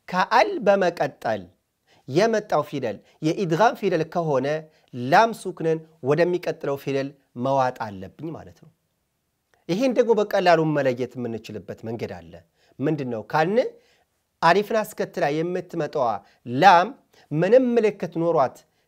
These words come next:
ምንም ምልክት ሳይኖራት ካገኘን ይህች ላም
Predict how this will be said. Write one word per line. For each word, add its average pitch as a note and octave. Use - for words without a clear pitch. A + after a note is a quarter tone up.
ምንም G3
ምልክት G#3
ሳይኖራት D3+
ካገኘን A#2+
ይህች G3+
ላም G3